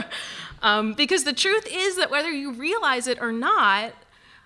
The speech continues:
the Lord is using the crucible of parenting to shape you more and more into Christ-likeness. Every sleepless night, every bout of sickness,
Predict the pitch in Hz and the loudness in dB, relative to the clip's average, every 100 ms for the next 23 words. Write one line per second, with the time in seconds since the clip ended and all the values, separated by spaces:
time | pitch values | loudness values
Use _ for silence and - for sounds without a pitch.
0 | _ 277 269 302 440 403 254 - 233 339 | _ 0 0 0 0 0 -4 -6 -4 -2
1 | 370 254 180 - 302 - 269 247 202 190 | -2 -4 -6 -4 -2 -2 0 -2 -2 -6
2 | - 320 339 208 190 190 185 - 185 - | -6 -2 0 0 -4 -8 -8 -8 -4 0
3 | 277 359 - 185 180 190 202 214 269 320 | 0 -2 -8 -12 -8 -6 -4 0 2 2
4 | 247 240 208 196 196 196 - 196 196 214 | 0 -4 -4 -4 -4 -6 -6 -8 -8 -10
5 | - 294 - - 160 - 147 202 - - | -10 -8 -6 -8 -10 -10 -14 -8 -6 -6
6 | - _ _ _ - _ - 226 311 302 | -8 _ _ _ -20 _ -6 -2 -2 -2
7 | - 226 - 165 - 233 330 359 - - | -4 -6 -4 -6 -4 -2 -2 -2 -6 -8
8 | - 208 190 202 175 165 160 - - 339 | -8 -6 -4 -2 0 0 -2 -6 -4 -4
9 | 330 320 311 - - - | -4 -6 -4 -2 -2 -4